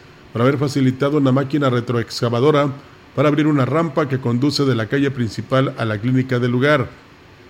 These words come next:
Las autoridades y pobladores reconocieron el esfuerzo que el presidente ha brindado para beneficiar a la comunidad en el rubro de salud,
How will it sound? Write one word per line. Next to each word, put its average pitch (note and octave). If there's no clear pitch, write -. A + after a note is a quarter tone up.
Las A2+
autoridades C#3+
y -
pobladores D3
reconocieron C#3
el C3
esfuerzo C#3
que C3+
el A#2
presidente C3+
ha C3+
brindado C3
para A2+
beneficiar C3+
a -
la A#2+
comunidad A2+
en C3
el B2+
rubro B2+
de G#2+
salud, C#3